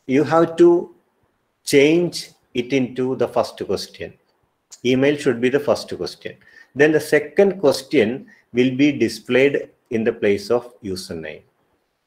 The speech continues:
And this is the code used to create the words. You can type anything there, but never change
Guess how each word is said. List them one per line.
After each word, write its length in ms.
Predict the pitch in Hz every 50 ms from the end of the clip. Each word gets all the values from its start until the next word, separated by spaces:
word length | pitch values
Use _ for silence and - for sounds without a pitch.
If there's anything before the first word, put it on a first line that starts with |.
| _ _ _ _ _ _ _ _ _ _ _ _ _ _ _ _ _ _ _ _ _ _ -
And 300 | 131 131 143 143 147 - - -
this 240 | 131 135 131 -
is 140 | 165 156 160
the 80 | 160 -
code 500 | - - 131 117 123 135 156 - - -
used 260 | 117 110 110 - 120
to 440 | 110 104 - - 131 160 170 160 - - _ _
create 400 | - - 101 101 104 101 95 95
the 100 | 95 87
words. 440 | - 82 80 80 - - - - _ _ -
You 140 | 135 143 156
can 440 | 185 185 180 - 165 - 147 131 -
type 280 | - 120 123 135 131 -
anything 580 | 147 127 135 151 147 - - 165 165 160 147
there, 300 | 107 101 101 120 139 - - - - _ _ _ -
but 420 | 120 110 107 - - - _ _ _ _ -
never 380 | 131 110 123 131 139 135 - -
change 480 | - - - 131 135 151 151 - -